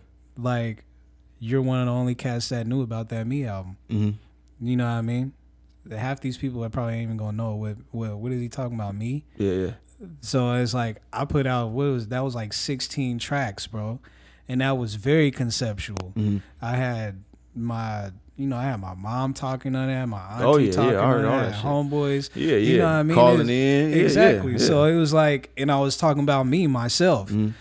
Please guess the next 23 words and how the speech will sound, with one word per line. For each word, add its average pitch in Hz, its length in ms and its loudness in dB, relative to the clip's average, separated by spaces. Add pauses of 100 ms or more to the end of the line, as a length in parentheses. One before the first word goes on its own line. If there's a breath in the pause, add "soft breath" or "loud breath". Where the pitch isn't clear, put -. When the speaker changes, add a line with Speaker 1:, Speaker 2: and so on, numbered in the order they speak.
(160 loud breath)
Speaker 1:
So, 127 500 -2 (220)
<clears throat> 190 420 2 (1160 loud breath)
you 139 180 2
know, 139 120 4
I, 131 380 0
I, - 20 -2 (460)
from 127 340 0
that 135 220 2
situation, 123 920 -2 (640 soft breath)
I 123 140 -2
learned, 123 340 0
like, 117 260 -4
okay, 107 460 -4 (800 soft breath)
I 131 120 0
need 131 240 2
to 113 60 -4
build 120 380 -2
up 113 180 -6
a 113 120 -8
little 123 280 -6
bit 131 220 -4
bigger 123 280 -4
base 107 580 -8